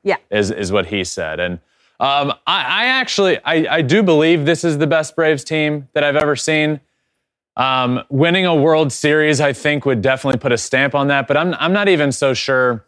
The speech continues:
Speaker 1: They
Speaker 2: You know,
Speaker 1: need to?
Speaker 2: I, I think the best Braves team of all time, uh, besides this team, was the nineteen ninety-eight Atlanta Braves, and they didn't win the World Series, and, and I would still consider them, uh,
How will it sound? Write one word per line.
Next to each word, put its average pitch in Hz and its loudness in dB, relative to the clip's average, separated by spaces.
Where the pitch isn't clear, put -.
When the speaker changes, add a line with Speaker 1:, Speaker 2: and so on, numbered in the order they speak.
Speaker 1:
They 202 -6
Speaker 2:
You 156 0
know, 139 -6
Speaker 1:
need 214 -8
to? 330 -8
Speaker 2:
I, 156 -2
I 233 0
think 277 0
the 165 2
best 135 -2
Braves 127 2
team 123 -2
of 113 -2
all 117 2
time, 127 -2
uh, 92 -2
besides 131 -2
this 147 0
team, 196 0
was 127 0
the 127 -2
nineteen 131 0
ninety-eight 117 2
Atlanta 107 0
Braves, 131 0
and 95 -4
they 104 2
didn't 113 -2
win 82 -12
the 95 -4
World 87 -4
Series, 95 -4
and, 98 -4
and 98 -8
I 101 -2
would 110 0
still 110 -2
consider 107 -2
them, 104 0
uh, 92 -4